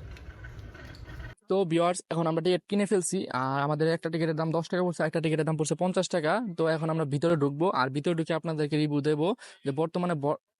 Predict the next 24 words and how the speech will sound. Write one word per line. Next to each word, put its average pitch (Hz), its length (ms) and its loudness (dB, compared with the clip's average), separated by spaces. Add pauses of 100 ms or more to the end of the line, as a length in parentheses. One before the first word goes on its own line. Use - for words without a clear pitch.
(220)
সা-, 156 200 0
বঙ্গবন্ধু 170 320 0
সাফারি 165 240 2
পার্কের 160 260 0
পর্যটক 180 380 0
কি 165 60 -2 (100)
পরিমাণ 170 220 2 (100)
আছে। 156 180 0 (360)
তো 156 40 0 (140)
প্রায় 185 240 0
তিন 247 180 2
মাস 190 100 0 (100)
খোলার 202 280 2
পরে 214 160 2 (200)
এতটা 180 260 0
পর্যটক 202 320 2 (400)
না, 175 100 4 (340)
সবাই 165 200 2 (100)
আ-, - 60 -8 (100)
আশাটা 175 280 -2
আমরা 170 180 0
নাই 175 200 2
করি, 151 200 2
কারণ 143 120 -2